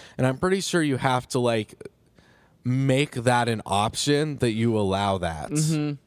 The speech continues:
Speaker 2: It's just,
Speaker 1: There's
Speaker 2: I
Speaker 1: no way that they're gonna, like, although maybe, I mean, think about it. Like, how, I like to think, like, not a ton of people are going to adopt this as their primary way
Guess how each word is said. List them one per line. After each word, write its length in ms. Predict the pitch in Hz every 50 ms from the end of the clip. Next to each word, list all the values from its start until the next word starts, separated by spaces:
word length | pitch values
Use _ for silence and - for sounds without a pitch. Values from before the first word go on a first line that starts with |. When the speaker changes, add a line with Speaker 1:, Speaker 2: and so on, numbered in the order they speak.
| _ _ _ _ _ _ _ - - - - - - - - -
Speaker 2:
It's 100 | 160 -
just, 20 | -
Speaker 1:
There's 240 | 175 202 190 170
Speaker 2:
I 40 | 165
Speaker 1:
no 240 | 170 165 139 123 117
way 680 | 107 104 110 110 107 101 98 95 90 82 90 90 78 53 - -
that 180 | 120 107 -
they're 140 | - 113 104
gonna, 260 | 113 110 104 101 98
like, 320 | 101 98 95 90 - - - - - - _ _ _ _ _ -
although 380 | - 151 165 175 190 208 208 175
maybe, 440 | 160 165 190 214 202 233 214 180 139
I 140 | 131 139
mean, 240 | 151 160 156 156 143 - - - - - - - - - - -
think 160 | 190 202 190
about 380 | 214 185 190 175 151 131 123 120
it. 200 | 110 101 92 -
Like, 240 | 110 131 135 131 -
how, 460 | 117 - 151 160 180 196 196 - - - - - - - - - - - - - - _ _ _ _ _ _ _ _ _ _ _ _ _ -
I 100 | - 131
like 200 | 139 156 175 170
to 100 | - 196
think, 240 | - - 190 185 -
like, 200 | - 175 160 -
not 420 | 123 143 143 147 143 151 165 147
a 80 | 151 147
ton 440 | - - - 127 139 151 151 160 170
of 120 | 160 -
people 680 | - 170 170 170 - - 143 131 127 123 120 120 120 - _ _ _ _ _ _ - - - -
are 160 | 123 123 127
going 300 | 117 143 131 131 131 131
to 160 | 123 - 143 131
adopt 460 | 120 - 143 147 165 175 - - -
this 500 | 104 95 95 95 - - - - - - -
as 140 | 117 113
their 140 | - 131 117
primary 640 | - 131 131 131 127 127 120 107 107 113 117 131 127
way 640 | 90 - - - 113 110 110 107 107 110 113 127